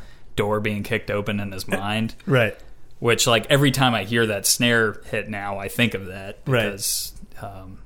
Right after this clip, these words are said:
Speaker 1: it's such a great line. Like, I can't imagine what it would be like to
Speaker 2: Right.
Speaker 1: be like, "Oh yeah, rock and roll's this one thing," and then, like, "What?" You know?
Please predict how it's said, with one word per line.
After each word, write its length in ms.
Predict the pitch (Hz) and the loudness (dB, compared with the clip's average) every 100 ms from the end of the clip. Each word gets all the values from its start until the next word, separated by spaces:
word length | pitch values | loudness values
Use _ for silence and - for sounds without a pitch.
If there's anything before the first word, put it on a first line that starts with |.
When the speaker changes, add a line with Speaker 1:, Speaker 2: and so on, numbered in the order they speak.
| - - - | -20 -20 -2
Speaker 1:
it's 140 | 113 - | 2 4
such 200 | 135 117 | 4 4
a 60 | |
great 300 | 98 101 92 | 0 -2 -2
line. 420 | 107 110 107 101 98 | 0 0 0 -4 0
Like, 180 | 120 117 | 2 4
I 80 | 131 | 2
can't 300 | - 156 127 | 4 4 4
imagine 480 | 113 117 110 - 101 | 6 4 4 -2 -6
what 140 | 104 | -4
it 40 | 104 | -4
would 180 | 107 131 | -6 -6
be 160 | 131 | -4
like 400 | 120 104 113 - | -4 -4 -6 -8
to 220 | - 113 139 | -8 0 4
Speaker 2:
Right. 300 | 175 92 - - - | 4 2 -4 -16 -12
Speaker 1:
be 100 | - | -6
like, 300 | 107 98 - - - - - - - 180 | -6 -6 -12 -18 -20 -20 -20 -18 -10 0
"Oh 140 | 196 | 4
yeah, 160 | 180 165 | 6 6
rock 280 | 147 156 | 6 4
and 80 | 160 | 4
roll's 240 | 160 160 156 | 4 4 2
this 160 | 147 | 0
one 220 | 165 170 | 2 2
thing," 280 | 160 131 120 | 4 2 4
and 80 | 120 | 4
then, 120 | 127 | 4
like, 180 | 120 120 | 4 2
"What?" 1000 | 185 226 214 - - 220 466 427 480 - - | 4 6 8 8 8 8 8 6 4 2 -2
You 200 | 156 143 | 2 4
know? 160 | 151 | 4